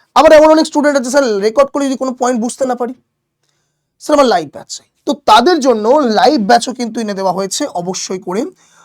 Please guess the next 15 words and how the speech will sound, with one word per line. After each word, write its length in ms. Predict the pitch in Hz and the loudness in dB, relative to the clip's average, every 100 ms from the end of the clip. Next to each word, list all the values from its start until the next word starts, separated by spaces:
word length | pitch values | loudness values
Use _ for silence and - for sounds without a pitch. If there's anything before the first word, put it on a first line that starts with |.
| _ _ _ _ _ | _ _ _ _ _
তার 140 | 196 | -4
নাম 320 | 190 180 214 202 | -4 -2 0 -2
হচ্ছে 300 | 214 - 214 | -6 -6 -6
নবজাগরণ। 840 | 170 160 185 170 143 139 117 110 _ _ _ _ _ | -6 -4 -4 -4 -8 -12 -18 -20 _ _ _ _ _
ওকে, 200 | 185 233 302 _ _ _ _ _ _ | -16 -14 -16 _ _ _ _ _ _
আর 120 | - - - | -2 -2 -4
এটাও 300 | 254 320 277 | 2 4 4
কিন্তু 340 | 285 262 277 | 0 -6 -6
তোমার 260 | 247 247 247 - | -2 0 -2 -2
এক্সামের 500 | 214 190 233 240 269 247 | -6 -2 -2 0 0 -2
মোটামুটি 500 | 208 214 220 214 254 | -6 -4 -4 -4 -4
যেদিন 300 | 202 202 269 | -4 -4 -6
এক্সাম 400 | 202 185 202 190 | -6 -6 -4 -2
হবে 320 | 180 202 294 - _ _ _ - | -2 -2 -2 -6 _ _ _ 0
তার 280 | 233 247 | 4 6